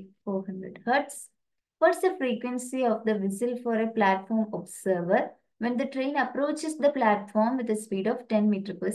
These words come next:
second? ഇനി മൂന്ന് അതുണ്ട്. When what, uh, um, B part ഉണ്ട്. Next two three questions ഇവിടെ ഉണ്ട്. അപ്പൊ നമുക്ക് ഓരോന്നായിട്ട് ചെയ്ത് നോക്കാം. What is the f-, first question ഇതാണ്. What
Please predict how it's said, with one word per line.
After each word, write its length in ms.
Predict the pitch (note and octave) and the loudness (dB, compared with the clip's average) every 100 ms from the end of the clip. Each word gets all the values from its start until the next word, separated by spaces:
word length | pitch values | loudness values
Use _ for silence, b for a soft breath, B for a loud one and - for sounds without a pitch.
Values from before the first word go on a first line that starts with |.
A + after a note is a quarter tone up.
| D4+ | -2
second? 260 | D4 G#3+ F#3+ - | -4 -8 -14 -12
ഇനി 120 | B3 B3+ B3 | -8 -4 -2
മൂന്ന് 260 | A#3 A#3+ B3+ B3+ _ _ _ _ _ _ _ A3+ | 0 -2 -4 -8 _ _ _ _ _ _ _ 2
അതുണ്ട്. 380 | A#3 A3+ G#3+ C#4+ - | 4 6 4 2 0
When 140 | A#3+ A#3+ A#3 | -2 0 2
what, 180 | A#3 G#3+ - | 2 2 -2
uh, 120 | A3+ A3+ A3 - | -2 -2 -4 -6
um, 180 | D2+ A3 A3+ A3 G#3+ _ - | -4 0 2 2 0 _ -2
B 120 | A3 B3+ | 0 4
part 160 | C4+ C4+ B3+ | 4 4 0
ഉണ്ട്. 220 | A#3+ C4+ F#4+ G4+ A3 | -2 0 -2 -2 -4
Next 280 | A3+ - - - B3 - _ _ _ _ | -4 -6 -16 -18 -20 -20 _ _ _ _
two 100 | B3+ A#3+ | -10 -4
three 140 | C#4 C4+ | -4 0
questions 340 | B3 B3+ A#3+ A#3+ | 0 0 -4 -2
ഇവിടെ 160 | G#3 G3+ | 0 0
ഉണ്ട്. 120 | F#3+ | 0
അപ്പൊ 100 | A3 | -2
നമുക്ക് 180 | A#3 B3+ | 0 0
ഓരോന്നായിട്ട് 500 | A#3 A#3 C4 A#3+ G#3+ G#3+ | 2 2 0 0 -2 -2
ചെയ്ത് 220 | A3+ F3 G3 | -2 0 0
നോക്കാം. 300 | G3 - A3+ D#4 - _ _ _ _ _ _ _ A#3 | -2 -2 -2 -2 -10 _ _ _ _ _ _ _ 4
What 180 | D4 D#4 F4+ | 4 6 0
is 100 | F4+ - | -2 4
the 100 | E4 E4 - - | 6 6 0 -10
f-, 160 | - A#3 | -8 -4
first 240 | C4+ C4+ - D#4+ | -2 -4 -4 -4
question 300 | C#4 C4 C4+ A#3+ | -2 -4 -4 2
ഇതാണ്. 220 | G#3+ A3+ C4+ | 4 4 4
What 180 | B3 | 4